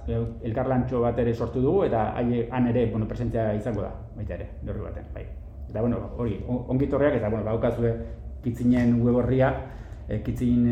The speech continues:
eh, Ka-, Caritas Gipuzkoak, eh, kitzin punto org, eta hor, hor daukazue, ba, bueno, ba, informazio ugari, ba,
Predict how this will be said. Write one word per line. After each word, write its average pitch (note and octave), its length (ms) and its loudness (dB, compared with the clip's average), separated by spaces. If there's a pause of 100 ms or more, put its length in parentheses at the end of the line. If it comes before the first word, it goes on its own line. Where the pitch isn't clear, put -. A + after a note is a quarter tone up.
(100)
eh, A2+ 60 0
Ka-, B2+ 300 -4
Caritas B2 500 2
Gipuzkoak, B2 500 -2
eh, A#2 260 2
kitzin C#3 360 0
punto A#2+ 240 0
org, B2+ 320 2 (540)
eta G#2+ 280 0
hor, A#2 220 4
hor A#2+ 100 0
daukazue, A#2+ 500 2
ba, G#2 180 0
bueno, G#2 180 -4
ba, G2 240 -6
informazio A2+ 520 -4
ugari, G#2+ 760 -2
ba, F#2 120 -8